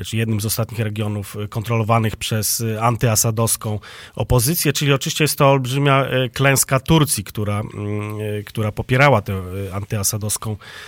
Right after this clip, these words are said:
y, opozycję. No i to pokazuje, że, że ten, ten format irańsko, y, turecko-rosyjski rozwiązania konfliktu w Syrii,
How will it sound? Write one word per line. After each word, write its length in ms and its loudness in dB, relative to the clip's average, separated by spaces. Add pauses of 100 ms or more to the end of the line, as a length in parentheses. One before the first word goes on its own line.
(180)
y, 260 -2
opozycję. 840 2
No 100 2
i 60 0
to 100 0
pokazuje, 480 2
że, 360 0
że 200 -4
ten, 200 -2 (200)
ten 140 -4
format 520 -4
irańsko, 680 -2 (520)
y, 40 -8
turecko-rosyjski 1000 -2
rozwiązania 460 -2
konfliktu 480 -8
w 60 -6
Syrii, 440 -2